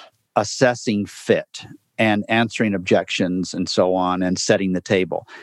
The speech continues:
Once it looks like that prospect is going to begin working with the firm,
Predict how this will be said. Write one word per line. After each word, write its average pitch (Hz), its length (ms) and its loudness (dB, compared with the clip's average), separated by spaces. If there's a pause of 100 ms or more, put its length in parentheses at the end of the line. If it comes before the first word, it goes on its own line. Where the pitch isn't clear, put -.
(200)
Once 165 640 2 (380)
it 127 160 2
looks 139 420 2
like 117 280 2
that - 260 2
prospect 110 720 0 (160)
is 107 300 0
going 113 560 0
to 95 580 0 (120)
begin 101 380 0
working 95 280 0
with 92 120 -2
the 92 100 -4
firm, 92 560 0